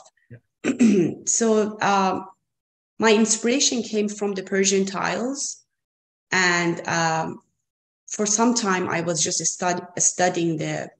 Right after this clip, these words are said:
Speaker 2: tiles with their patterns and their colors and, you know, the bright colors. And I was amazed with how,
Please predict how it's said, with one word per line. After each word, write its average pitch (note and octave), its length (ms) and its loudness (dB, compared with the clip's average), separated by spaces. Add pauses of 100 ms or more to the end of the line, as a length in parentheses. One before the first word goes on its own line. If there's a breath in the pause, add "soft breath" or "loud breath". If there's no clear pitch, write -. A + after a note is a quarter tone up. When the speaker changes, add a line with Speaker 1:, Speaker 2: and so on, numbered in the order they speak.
(460)
Speaker 2:
tiles E3 560 2
with D#3+ 220 -4
their D#3+ 520 -2
patterns F3 800 0
and D#3 280 -2
their D#3 360 -6 (460 soft breath)
colors F3+ 920 4
and, D#3 420 -2
you E3+ 80 -2
know, D#3+ 100 -2
the D#3 120 -2
bright E3 380 0
colors. D#3+ 560 -2
And D#3 360 -4 (480 soft breath)
I E3 340 2
was D#3+ 460 -2
amazed F3 640 2
with D#3+ 200 -6
how, D#3+ 680 0